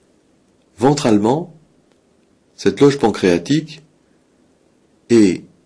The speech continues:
recouverte par le côlon transverse et le mésocolon transverse qui s'insère par une diagonale sur l'ensemble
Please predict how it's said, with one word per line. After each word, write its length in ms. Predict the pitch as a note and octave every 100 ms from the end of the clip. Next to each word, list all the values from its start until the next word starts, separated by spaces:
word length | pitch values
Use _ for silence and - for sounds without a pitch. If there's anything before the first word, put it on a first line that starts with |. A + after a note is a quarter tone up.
| _ _ _ _ _
recouverte 560 | G#2+ C#3 A#2+ F#2+ A#2+ B2+
par 160 | G2
le 100 | F2+
côlon 340 | E2 C3 A#2+ F#2
transverse 880 | - B2+ G#2 E2 D#2+ - - - _ _ _ _ _ _ _
et 80 | G#2+
le 120 | F2+
mésocolon 600 | E2+ B2+ C3 B2 G#2+ G2
transverse 640 | F#2 F2+ D#2+ E2 A2+ C3 -
qui 160 | G2+
s'insère 680 | F#2 E2+ E2 F#2+ F#2 A2+ C3 - _ _ _ _ -
par 180 | F#2 E2
une 180 | D#2
diagonale 640 | D#2+ A#2 G#2 E2 D#2 E2+ - _ _ _ _ _
sur 260 | - - C#3
l'ensemble 580 | G#2 F#2 F2+ E2+ F2+